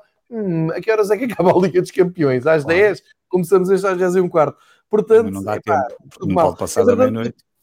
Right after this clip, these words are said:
Speaker 1: eu tinha aqui apontado uma, uma, uma nota, deixem-me só recuperar, eh, porque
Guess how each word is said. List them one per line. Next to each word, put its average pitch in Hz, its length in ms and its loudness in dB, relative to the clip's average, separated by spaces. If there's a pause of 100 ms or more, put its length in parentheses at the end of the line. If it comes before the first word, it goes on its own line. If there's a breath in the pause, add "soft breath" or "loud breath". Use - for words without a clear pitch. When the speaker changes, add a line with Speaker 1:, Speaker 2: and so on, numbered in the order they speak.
(160)
Speaker 1:
eu 208 140 0
tinha 220 180 0
aqui 214 200 0
apontado 190 680 -2
uma, 175 720 0 (380)
uma, 135 840 -4 (240)
uma 147 160 -2
nota, 170 340 0
deixem-me 160 340 -8
só 156 300 -2
recuperar, 156 720 -2 (360 soft breath)
eh, 160 180 6
porque 160 400 -8